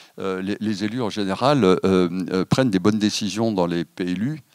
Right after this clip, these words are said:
hein, les P L U, P L U I, et cetera. Et on voit des règles environnementales, euh,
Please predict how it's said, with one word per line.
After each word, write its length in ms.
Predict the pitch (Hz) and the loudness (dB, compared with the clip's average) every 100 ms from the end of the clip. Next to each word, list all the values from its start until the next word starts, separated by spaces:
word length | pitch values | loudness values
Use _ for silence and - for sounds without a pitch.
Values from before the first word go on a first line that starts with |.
| _ | _
hein, 120 | 98 98 | -10 -6
les 100 | 92 | -4
P 180 | 92 | -4
L 120 | 87 95 | -4 -4
U, 160 | 117 | -4
P 140 | - 87 | -4 -4
L 80 | |
U 100 | 87 | -2
I, 240 | 90 117 107 | -4 -4 -4
et 80 | 85 | -6
cetera. 500 | - - 87 117 151 | -10 -10 -4 -2 0
Et 40 | |
on 100 | 92 | -2
voit 140 | 87 101 | 0 0
des 100 | 90 | 0
règles 220 | 101 92 | -2 -4
environnementales, 760 | 87 87 90 85 78 127 139 | -6 -4 -4 -4 -2 -2 0
euh, 140 | 90 | 0